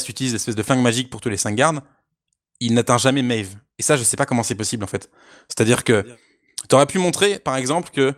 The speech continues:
euh, Maeve, elle contrôlait, comme elle contrôle les robots, elle contrôle la technologie, elle pourrait contrôler le, le flingue à distance. Elle, y a pas de plan là-dessus, par exemple. Donc, c'est un épisode qui laisse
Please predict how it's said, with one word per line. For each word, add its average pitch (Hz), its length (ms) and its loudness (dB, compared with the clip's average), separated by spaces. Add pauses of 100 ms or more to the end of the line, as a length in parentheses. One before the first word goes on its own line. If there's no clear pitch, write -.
(380)
euh, 107 260 0
Maeve, 143 380 2
elle - 140 -8
contrôlait, 156 680 0
comme 131 140 -4
elle 117 40 -4
contrôle 131 280 -4
les 117 80 0
robots, 117 240 0
elle 147 40 -4
contrôle 117 280 -6
la 110 80 0
technologie, 117 340 -2
elle 131 120 4
pourrait 120 180 0
contrôler 139 340 2
le, 123 180 -2
le 120 60 -6
flingue 120 220 -2
à - 20 0
distance. 113 380 -4
Elle, 113 200 -4
y 113 60 -6
a 107 60 -2
pas 143 100 4
de - 60 -14
plan 151 140 4
là-dessus, 120 240 -6
par 101 120 -6
exemple. 98 240 -8 (720)
Donc, 117 160 -6 (840)
c'est - 160 2
un - 40 6
épisode 151 240 4
qui - 100 -10
laisse 131 240 -4